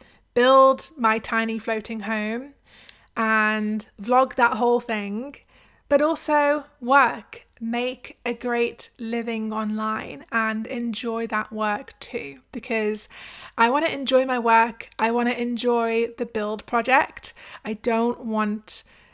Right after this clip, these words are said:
one of those things to make the other feel stressful and overwhelming. And I don't have to feel that way because I'm in charge of the build of my business and of my life. And I get to make decisions within this business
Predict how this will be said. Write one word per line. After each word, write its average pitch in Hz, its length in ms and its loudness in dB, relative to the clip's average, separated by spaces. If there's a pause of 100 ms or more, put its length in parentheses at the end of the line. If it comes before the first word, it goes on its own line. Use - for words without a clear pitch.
(160)
one 226 180 0
of 226 60 -2
those 220 260 -2
things 220 800 -6
to - 140 -8
make 208 280 -4
the 214 240 -10
other 220 560 -4
feel 208 380 -6
stressful 220 760 -8
and 208 420 -6 (100)
overwhelming. 220 920 -8 (540)
And 240 100 0
I 254 80 4
don't 277 220 0
have - 440 -2
to 226 100 -8
feel 214 240 -4
that 208 180 -4
way 208 220 -6
because 220 640 -8 (440)
I'm 254 240 0
in 254 140 -2
charge 226 800 -2 (100)
of 226 200 -2
the 233 80 -4
build 220 540 -4
of 226 180 -4
my 233 100 -2
business 226 580 -4
and 226 140 -6
of 220 160 -8
my 214 160 -6
life. 220 420 -10
And 233 120 -8
I 233 100 -4
get - 240 -2
to 294 100 -10
make 254 240 -10
decisions 240 720 -2
within 226 240 -6
this 220 180 -8
business 233 840 -6